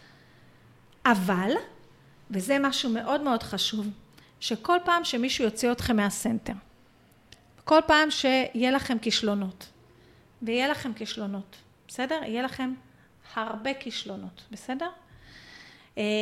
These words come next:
יהיה, תעשו קמפיין ובסוף אף אחד לא יירשם. תעשו קמפיין ענק, במקרה שלי זה מועדון, אז אפשר לבטל אחרי חודש, כן?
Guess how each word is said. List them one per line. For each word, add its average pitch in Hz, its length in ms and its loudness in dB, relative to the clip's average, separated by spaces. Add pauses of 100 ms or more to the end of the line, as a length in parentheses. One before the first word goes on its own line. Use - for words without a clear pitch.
(120)
יהיה, 262 720 2
תעשו 254 400 -2
קמפיין 269 600 4
ובסוף 226 400 0
אף 240 180 -4
אחד 233 220 -4
לא 233 80 2
יירשם. 240 500 -2 (720)
תעשו 254 300 -4
קמפיין 294 460 -2
ענק, 285 480 0
במקרה 240 380 0
שלי 269 220 -2
זה 247 120 0
מועדון, 233 420 4
אז 208 120 -2
אפשר 240 260 2
לבטל 233 380 2
אחרי 233 240 -2
חודש, 226 360 0
כן? 285 240 2